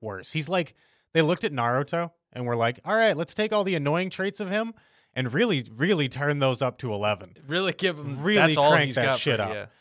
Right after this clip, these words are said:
Speaker 1: Like, he, he's
Speaker 2: I wouldn't like him.
Speaker 1: But, like, she sticks with him even though he's an annoying asshole. Uh, she has her own arc at the end where she kind of deals, deals with some family shit, and it's, it's,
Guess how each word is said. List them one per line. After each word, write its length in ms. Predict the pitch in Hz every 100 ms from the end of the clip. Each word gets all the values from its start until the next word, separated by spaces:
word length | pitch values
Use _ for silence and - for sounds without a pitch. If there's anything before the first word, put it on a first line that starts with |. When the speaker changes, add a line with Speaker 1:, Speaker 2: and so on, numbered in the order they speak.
| _ -
Speaker 1:
Like, 160 | 160 -
he, 140 | 208
he's 320 | 147 202 151
Speaker 2:
I 80 | 135
wouldn't 200 | 139 113
like 160 | 101 101
him. 140 | 101 _ _ _ _ _ -
Speaker 1:
But, 140 | 151 143
like, 160 | 139
she 120 | - 147
sticks 320 | - 170 -
with 200 | 156 147
him 140 | 147
even 200 | 139 139
though 160 | 131 123
he's 180 | 127 127
an 80 |
annoying 420 | 120 120 120 120 117
asshole. 680 | 110 110 - 113 110 104 _ _ _
Uh, 240 | 113 113 113
she 200 | - 135
has 180 | 139 139
her 140 | 123
own 180 | 123 131
arc 300 | 131 135 135
at 120 | 123
the 140 | 120
end 200 | 120 127
where 100 | 113
she 160 | 110 113
kind 260 | 123 110 113
of 160 | 107 _
deals, 260 | 131 120 113
deals 300 | 131 131 123
with 100 | 127
some 120 | 123
family 360 | 104 120 131 139
shit, 360 | - 143 135 _ _
and 200 | 104 104
it's, 160 | 101 -
it's, 460 | 123 110 - -